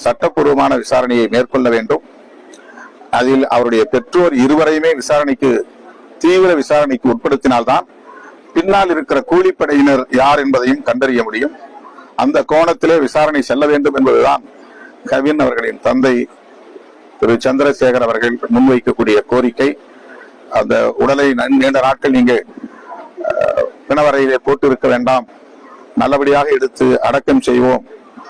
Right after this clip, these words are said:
நாங்களும் இருந்து அடக்கத்தை செய்ய தயாராக இருக்கிறோம் என்று கேட்டபோது,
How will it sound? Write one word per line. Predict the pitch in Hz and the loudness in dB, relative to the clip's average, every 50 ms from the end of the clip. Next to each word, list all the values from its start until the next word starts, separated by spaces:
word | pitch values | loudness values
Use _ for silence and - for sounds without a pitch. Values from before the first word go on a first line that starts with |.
| - - - - - | -12 -12 -12 -8 -4
நாங்களும் | 135 123 131 143 143 139 143 147 143 139 | -2 0 0 0 0 2 0 0 2 2
இருந்து | 127 139 151 156 147 143 147 139 127 - - - _ - | 2 0 0 0 0 2 2 2 2 0 -2 -8 _ -6
அடக்கத்தை | 127 127 139 139 - 147 123 - 139 127 123 107 92 - - - - - - - - - - | -4 -2 -2 0 -2 -2 -4 0 0 0 0 -2 -4 -10 -16 -20 -20 -20 -16 -14 -14 -14 -12
செய்ய | - - 131 135 139 139 131 135 127 113 110 - - - - - - - | -6 -2 0 2 2 2 2 2 0 0 -4 -6 -8 -8 -8 -8 -4 -2
தயாராக | 131 135 139 139 135 139 127 123 | 0 0 2 2 2 2 0 0
இருக்கிறோம் | 127 127 123 - 127 127 123 120 127 - - - - - - - - - - - - - - | -2 -6 -4 -2 0 0 0 -2 -4 -10 -20 -20 -20 -20 -20 -20 -20 -20 -20 -20 -20 -4 0
என்று | 131 135 135 131 131 131 120 110 - - - | 0 2 4 4 4 4 2 2 -2 -4 -4
கேட்டபோது, | - 131 135 - 139 123 117 120 117 127 165 180 | -4 -2 -2 0 -2 0 0 0 0 0 0 -2